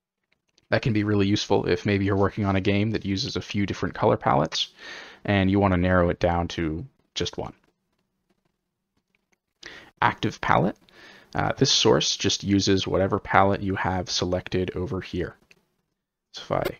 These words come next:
click OK on this, we're gonna see that'll process, and now the entire image has been reduced to only the colors that we have in this palette bar on the side. Uh,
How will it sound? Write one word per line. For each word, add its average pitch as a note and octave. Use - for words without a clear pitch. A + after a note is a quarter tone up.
click -
OK F#2
on F#2
this, G2+
we're G2
gonna F2
see -
that'll F2
process, G#2
and F2+
now F#2+
the F#2
entire G2
image A2
has G2
been G2
reduced G2
to F#2
only G#2+
the G2
colors G2
that -
we -
have F2
in E2+
this F2
palette F2
bar F#2+
on F#2+
the -
side. -
Uh, G2+